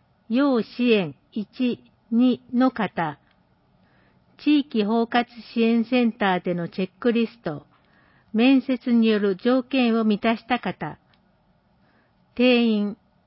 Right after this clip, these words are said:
二十人。費用、無料。申し込み、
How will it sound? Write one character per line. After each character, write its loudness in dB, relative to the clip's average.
二 0
十 0
人。 -6
費 -2
用、 -2
無 -2
料。 0
申 2
し -12
込 0
み、 0